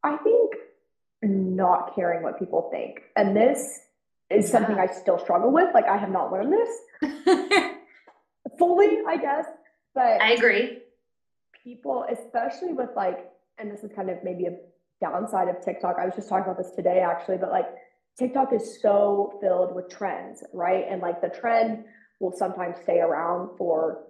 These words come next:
Speaker 1: a year, like a fashion trend or something, or it
Speaker 2: Mm-hmm.
Speaker 1: could be, like, a CapCut meme that only stays around for a week. And I just get so wrapped up in, like, "Oh, I have to be on trend. I have to be doing this or that," or, like,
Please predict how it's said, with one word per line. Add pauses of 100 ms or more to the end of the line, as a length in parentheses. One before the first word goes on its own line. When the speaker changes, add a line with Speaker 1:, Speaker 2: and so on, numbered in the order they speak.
(400)
Speaker 1:
a
year,
like
a
fashion
trend
or
something,
or
it
Speaker 2:
Mm-hmm.
Speaker 1:
could
be,
like,
a
CapCut
meme
that
only
stays
around
for
a
week. (460)
And (220)
I
just
get
so
wrapped
up
in,
like,
"Oh,
I
have
to
be
on
trend.
I
have
to
be
doing (680)
this
or
that,"
or,
like,